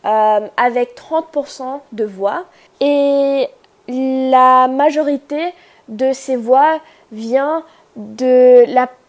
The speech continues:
partie nord et à l'ouest de l'Inde, qui sont les parties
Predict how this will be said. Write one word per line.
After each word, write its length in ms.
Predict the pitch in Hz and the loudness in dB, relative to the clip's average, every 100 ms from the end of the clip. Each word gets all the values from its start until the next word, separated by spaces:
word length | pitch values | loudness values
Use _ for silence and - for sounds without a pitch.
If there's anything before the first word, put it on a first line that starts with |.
| - | -8
partie 440 | 269 - - - | -8 -8 -14 -8
nord 600 | 269 254 254 285 330 277 - - | -6 -2 2 2 2 -2 -16 -4
et 120 | 262 | 2
à 120 | 247 240 | 2 2
l'ouest 580 | 247 262 311 311 - | 0 0 0 -4 -12
de 120 | 226 247 | -2 0
l'Inde, 480 | 240 247 311 311 - _ _ - | 0 -4 -4 -6 -10 _ _ -8
qui 120 | 285 | -8
sont 220 | - 302 | -4 -4
les 160 | 285 277 | -2 -4
parties 840 | _ - 196 - - 294 302 311 | _ -6 -6 -8 -12 -8 -6 -6